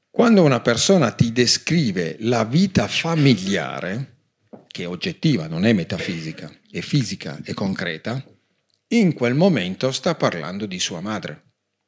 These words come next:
Quindi magari lui per morale, per cultura, gli chiedi, "Ma com'è il rapporto con tua madre?" "Ah, uno splendore, mia madre è una santa donna."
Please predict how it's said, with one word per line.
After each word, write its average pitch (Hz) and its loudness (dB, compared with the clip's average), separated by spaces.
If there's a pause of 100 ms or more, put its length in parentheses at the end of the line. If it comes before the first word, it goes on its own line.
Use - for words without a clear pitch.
(500)
Quindi 131 2
magari 104 2
lui 143 4
per 95 -2
morale, 95 -2
per 95 -6
cultura, 143 2
gli 87 -6
chiedi, 92 -4
"Ma 117 -2
com'è 170 4
il 120 0
rapporto 104 -4
con 98 -6
tua 92 -8
madre?" 90 -10
"Ah, 135 -10
uno 113 -6
splendore, 104 -4
mia 98 -6
madre 110 -4
è - -6
una 101 -8
santa 95 -6
donna." 69 -16